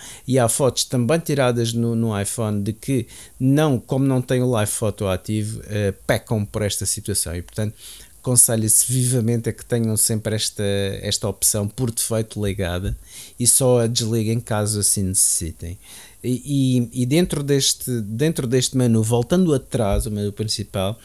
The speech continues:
recomendamos também que ative a grelha e o nível. E estas funcionalidades, eh, são também muito importantes, eh, para ajudá-lo na foto. Isto porquê? Porque,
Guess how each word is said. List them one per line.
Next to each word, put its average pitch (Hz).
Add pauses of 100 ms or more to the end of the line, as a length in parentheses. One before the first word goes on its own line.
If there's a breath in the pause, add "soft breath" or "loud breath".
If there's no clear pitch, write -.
(400 loud breath)
recomendamos 151
também 135
que 113
ative 120
a -
grelha 135
e 131
o 123
nível. 98 (280)
E 131
estas 143
funcionalidades, 120
eh, 117
são 107 (360 loud breath)
também 113 (320)
muito 156
importantes, 107
eh, 101 (100)
para 110
ajudá-lo 104
na 95
foto. 110
Isto 120
porquê? 110
Porque, 127